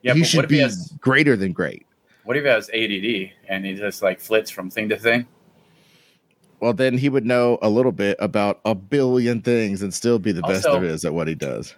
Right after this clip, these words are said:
Speaker 1: but here's the question. Could you have A D D if you are, have a healing factor that you probably, 'cause it is a brain thing, right? Is it a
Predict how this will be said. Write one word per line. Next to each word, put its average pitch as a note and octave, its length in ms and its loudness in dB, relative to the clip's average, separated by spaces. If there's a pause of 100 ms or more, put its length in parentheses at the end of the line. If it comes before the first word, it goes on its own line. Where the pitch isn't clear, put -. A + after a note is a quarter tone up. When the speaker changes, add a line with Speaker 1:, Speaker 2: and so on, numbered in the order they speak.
(120)
Speaker 1:
but C3 160 0
here's C#3 220 0
the A#2 80 -4
question. D#3 440 0
Could C3+ 220 -6
you B2 140 -4
have C#3 320 -2
A - 60 -2
D F#2+ 340 -6
D E2+ 300 -18 (460)
if A2 200 -4
you G2+ 220 -2
are, F#2+ 360 -2 (180)
have G#2+ 200 -2
a F2 40 -6
healing C#3 360 -2
factor F2 540 -6 (560)
that G2+ 280 -2
you G2+ 120 -6
probably, G#2+ 500 0
'cause G#2+ 200 -6
it A#2+ 100 2
is C3+ 160 2
a G#2+ 40 0
brain G#2 680 -2 (200)
thing, G2 380 -2
right? G#2+ 360 0 (120)
Is F#2+ 160 -6
it G2+ 100 0
a F#2 140 -2